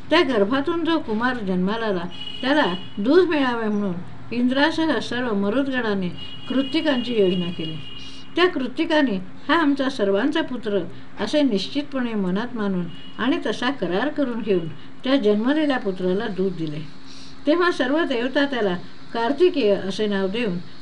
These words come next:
"आप-, हा पुत्र त्रैलोक्यात विख्यात होईल, यात संशय नाही," असे म्हणाले. त्यांचे ते बोलणे ऐकून गळून पडलेल्या गर्भातून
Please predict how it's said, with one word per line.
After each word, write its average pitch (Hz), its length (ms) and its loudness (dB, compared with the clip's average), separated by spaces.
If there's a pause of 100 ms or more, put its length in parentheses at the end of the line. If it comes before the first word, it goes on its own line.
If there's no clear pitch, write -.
"आप-, 233 260 -2 (100)
हा 240 300 0 (360)
पुत्र 277 320 2
त्रैलोक्यात 247 680 2 (100)
विख्यात 196 400 0
होईल, 190 220 -2 (260)
यात 214 140 2
संशय 190 480 0
नाही," 190 340 -2 (260)
असे 196 200 0
म्हणाले. 160 360 -2 (640)
त्यांचे 277 340 4
ते 359 160 4
बोलणे 240 380 2
ऐकून 214 280 -2 (440)
गळून 294 300 2
पडलेल्या 240 420 -2
गर्भातून 185 760 -2